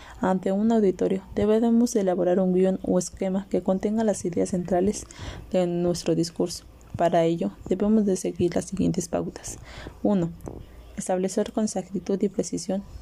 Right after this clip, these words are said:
la idea central del tema o del mensaje. Dos, utilizar un lenguaje ameno, conciso y sencillo. Tres, reforzar la idea central con un poco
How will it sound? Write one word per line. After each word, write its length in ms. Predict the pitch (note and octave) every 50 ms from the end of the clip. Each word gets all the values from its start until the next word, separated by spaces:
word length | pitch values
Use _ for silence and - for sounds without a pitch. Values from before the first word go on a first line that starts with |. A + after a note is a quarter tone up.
| - - -
la 180 | - F#3+ G3 F#3+
idea 360 | F#3+ F#3+ G3+ G3+ G#3 G#3 G#3 - - -
central 400 | - - F3+ E3+ F3 F3 E3+ E3+
del 140 | E3 E3 E3
tema 400 | - - E3+ E3+ E3+ - - F#3+ - - - - - - - - - - -
o 100 | - E3
del 160 | E3 E3 D#3+ D#3+
mensaje. 480 | D#3 D#3 D#3 - - F3 E3 - - - - - - - - - - - - - - - - - -
Dos, 400 | F3 F#3 E3+ E3+ E3+ - - - - - - - - - - - - -
utilizar 540 | - F#3+ - G3+ G3 G3 G3 - G#3+ G#3 A3+
un 80 | A3
lenguaje 420 | G3+ F#3 E3+ E3+ F3 F3+ F#3 - G3
ameno, 480 | F3+ E3+ E3 E3+ F3+ F#3+ G3 G3 - - - -
conciso 540 | - - F3 F3+ - - F#3+ F#3 - - G#3 - - - - - - - -
y 60 | -
sencillo. 520 | E3+ - F3+ F3 - - E3 D#3+ D#3 D#3 - - - - - - - - - - - - - - - -
Tres, 400 | - - G3 F#3 F3 E3 - - - - - - - - - - - -
reforzar 420 | - - - - G#3 G#3 - A3 A3
la 80 | A3+
idea 280 | A3+ G#3+ G#3 G#3+ G3+ G#3
central 500 | G#3 - F#3+ F#3 - F#3+ F#3 F#3 - -
con 200 | - - F#3+ F#3+
un 120 | G#3 G#3+
poco 480 | A3 - - A3 G3+ G3+ - G3+ F#3+